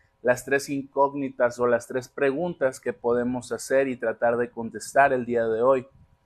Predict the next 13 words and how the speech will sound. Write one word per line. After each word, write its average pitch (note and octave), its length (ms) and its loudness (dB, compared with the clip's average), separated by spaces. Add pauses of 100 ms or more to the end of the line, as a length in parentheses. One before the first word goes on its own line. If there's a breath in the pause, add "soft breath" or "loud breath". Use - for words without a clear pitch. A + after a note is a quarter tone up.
(240)
Si A2+ 80 -16
tú B2+ 140 -8
conoces C#3+ 480 -4
a C3+ 100 6
alguien C#3 260 0
que C3 120 -6
necesite A#2+ 680 -6 (120)
escuchar D#3 540 0
esta D#3+ 200 -4
información, A#2 800 -4
ver D3 180 4
este D#3+ 280 -4
video, B2 460 -2